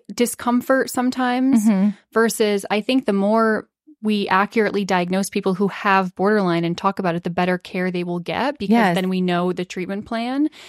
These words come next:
Speaker 1: And
Speaker 2: they can get
Speaker 1: also,
Speaker 2: better.
Speaker 1: we have more than people to participate in studies. There's more
Speaker 2: Mm-hmm.
Speaker 1: research. Like, I think it's
Speaker 2: Mm-hmm.
Speaker 1: like, we, we really should be accurately diagnosing the disorder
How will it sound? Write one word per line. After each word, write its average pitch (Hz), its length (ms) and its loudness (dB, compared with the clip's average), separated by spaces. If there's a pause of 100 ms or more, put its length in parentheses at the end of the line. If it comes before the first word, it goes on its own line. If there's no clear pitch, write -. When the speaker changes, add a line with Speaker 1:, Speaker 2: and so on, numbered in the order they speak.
(240)
Speaker 1:
And 233 140 4
Speaker 2:
they 247 80 6
can 277 160 4
get 220 140 4
Speaker 1:
also, 208 120 4
Speaker 2:
better. 240 500 4
Speaker 1:
we 226 200 -2
have 226 320 -4
more 233 420 -2
than 220 220 -2
people 226 320 -4
to 220 160 -6 (160)
participate 196 520 -4
in 185 120 -4
studies. 294 500 2
There's 208 180 0
more 185 180 -2
Speaker 2:
Mm-hmm. 196 80 4
Speaker 1:
research. 220 580 2
Like, 226 100 0
I 214 120 2
think 208 200 2
it's 202 120 2
Speaker 2:
Mm-hmm. 202 180 -6
Speaker 1:
like, 208 40 -10
we, 208 100 -8
we 214 160 -6
really 262 340 -2
should 240 200 -4
be 220 120 -2
accurately 190 500 -2
diagnosing 180 760 -4
the 180 80 -6
disorder 190 600 -4